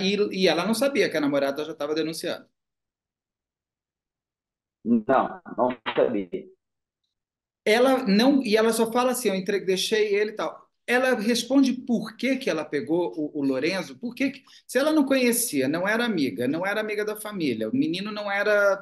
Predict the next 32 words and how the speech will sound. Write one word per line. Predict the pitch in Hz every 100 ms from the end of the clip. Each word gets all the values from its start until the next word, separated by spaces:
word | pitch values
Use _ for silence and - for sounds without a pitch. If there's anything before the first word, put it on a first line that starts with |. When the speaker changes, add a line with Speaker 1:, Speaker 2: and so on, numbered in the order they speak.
| -
Speaker 1:
parte | 190 185 202
dela, | 165 156 113 87 76 _ _ _ _ _ - -
por | 285
que | 392
que | 415
ela | 403
pega | 240 190 151 147
o |
Lorenzo? | 135 131 156
Ela | 185
responde | 175 - 240 247
pra | 165 151
você | 143 208
por | 214 -
que | 220 262
que | 175
você | 165 -
pega | 165 170 170 160
o |
Lorenzo | 139 143 170 175
e | 139
leva | 147 139
até | 139 135
o |
po-, | - 175 190 165
o, | 135 131 - - 131 123 120
o | -
parque | 151 170 -
lá, | 120 151
o, | 110 - _ _ _
o | -
campo? | 175 214 214 117